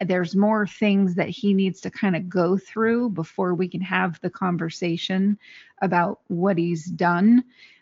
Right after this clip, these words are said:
Um, and so I just reserve speaking the truth for when I think he's more open to hearing it in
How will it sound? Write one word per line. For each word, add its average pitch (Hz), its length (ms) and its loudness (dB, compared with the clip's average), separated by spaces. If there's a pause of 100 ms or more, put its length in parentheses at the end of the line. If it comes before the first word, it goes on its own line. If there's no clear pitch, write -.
(260)
Um, 190 460 -2
and 190 220 0
so 185 440 -2
I 190 160 2
just 190 380 -6 (300)
reserve 180 920 0 (220)
speaking 170 720 -2
the 160 100 -4
truth 170 720 -4 (340)
for 165 760 -2 (300)
when 180 340 0
I 175 140 0
think 175 380 -2
he's - 460 -6
more 175 500 0
open 170 400 0
to - 160 -8
hearing 180 460 -2
it 160 200 -4
in 175 340 -2